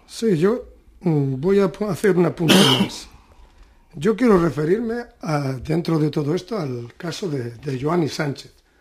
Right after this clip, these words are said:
la bloguera tan famosa. ¿Hasta qué punto es una persona mentirosa que dice que ha entrevistado a Obama?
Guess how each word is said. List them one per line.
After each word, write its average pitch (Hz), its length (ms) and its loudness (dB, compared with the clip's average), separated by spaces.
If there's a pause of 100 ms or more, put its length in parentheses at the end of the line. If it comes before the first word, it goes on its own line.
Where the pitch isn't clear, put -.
(220)
la 156 280 4
bloguera 147 600 4
tan 160 180 0
famosa. 160 500 -4 (1080)
¿Hasta - 380 -2
qué 262 140 2
punto 196 600 4
es 175 240 0
una 170 240 -2
persona 170 340 -4
mentirosa 160 760 -2 (680)
que 180 220 4
dice 208 500 2
que 190 80 0
ha 180 60 4
entrevistado 175 640 4
a 143 40 8
Obama? 127 360 2